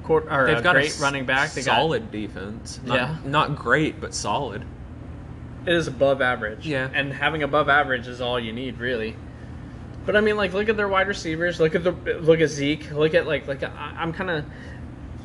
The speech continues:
Speaker 1: I'm confused. I don't know what he wants.
Speaker 2: They should be doing better than they are.
Speaker 1: Okay, but is that because of the coach, the G M, the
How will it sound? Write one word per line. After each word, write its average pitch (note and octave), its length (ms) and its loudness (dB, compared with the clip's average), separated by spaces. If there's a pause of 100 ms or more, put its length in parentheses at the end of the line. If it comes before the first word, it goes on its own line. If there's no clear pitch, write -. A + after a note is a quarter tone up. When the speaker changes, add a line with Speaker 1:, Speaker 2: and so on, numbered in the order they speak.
(120)
Speaker 1:
I'm G3 140 6
confused. D#3+ 640 0
I D3+ 80 2
don't E3 240 2
know E3 360 4
what D3+ 260 -2
he D#3 160 -4
wants. C3 380 -4
Speaker 2:
They F3 120 -2
should E3+ 380 0
be E3+ 100 -2
doing D3+ 300 0
better C3 220 2
than A#2 180 -4
they G#2+ 100 -2
are. A2 340 -4 (1040)
Speaker 1:
Okay, F#3 220 2
but F#3+ 160 2
is D#3 120 2
that C3+ 200 2
because B2+ 560 0
of A2+ 540 -6
the B2 80 -4
coach, G#3+ 560 0
the C3 80 -2
G B2+ 340 0
M, G3 480 -2
the A2 100 -4